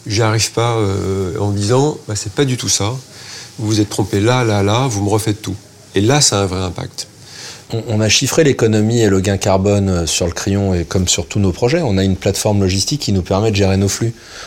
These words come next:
Speaker 2: On fait des camions zéro vide. On fait, euh, du réemploi, on fait de l'économie circulaire, on fait de la préfabrication. La préfabrication, ça contribue à la pérennité des ouvrages. On fabrique hors site.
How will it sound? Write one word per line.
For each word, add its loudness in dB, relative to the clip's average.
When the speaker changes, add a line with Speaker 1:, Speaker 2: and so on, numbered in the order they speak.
Speaker 2:
On -2
fait 0
des 2
camions 2
zéro 4
vide. 0
On 0
fait, 4
euh, 4
du 0
réemploi, 2
on 2
fait 0
de -2
l'économie 4
circulaire, 2
on 2
fait -2
de 2
la 2
préfabrication. 2
La 0
préfabrication, 2
ça 2
contribue 2
à 6
la 2
pérennité 0
des 2
ouvrages. 0
On 0
fabrique 2
hors 2
site. -2